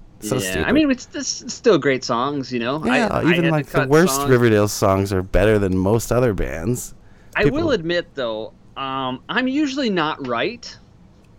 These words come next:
Speaker 2: but I was pretty right on that show. Like, I was just like, "Damn, I can't believe Jody's cutting that song."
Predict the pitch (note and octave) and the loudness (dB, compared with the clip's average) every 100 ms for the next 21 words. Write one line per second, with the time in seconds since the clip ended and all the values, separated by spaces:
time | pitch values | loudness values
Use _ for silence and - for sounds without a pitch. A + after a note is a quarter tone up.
0 | - - A3+ D4+ E4+ - F4 A#3 F3+ F#3 | -20 -8 -2 0 0 -2 -2 0 2 2
1 | D3+ B2 A2+ G2 - A#2 G#2 G#2 - E3 | 0 -2 -6 -8 -6 -6 -4 -6 -4 -4
2 | F#3+ D#3 D3 - C#3 A2+ - F3 A#3 E3 | -4 -4 -8 -4 -2 -4 -6 -4 -2 -2
3 | A#2+ D#3 D3+ D#3+ F3+ D#3 B2 B2 D3 - | -6 -4 -2 0 -2 -2 -2 0 0 -2
4 | - - E3 E3 D#3 G#3 E3+ | -6 -2 0 0 0 0 0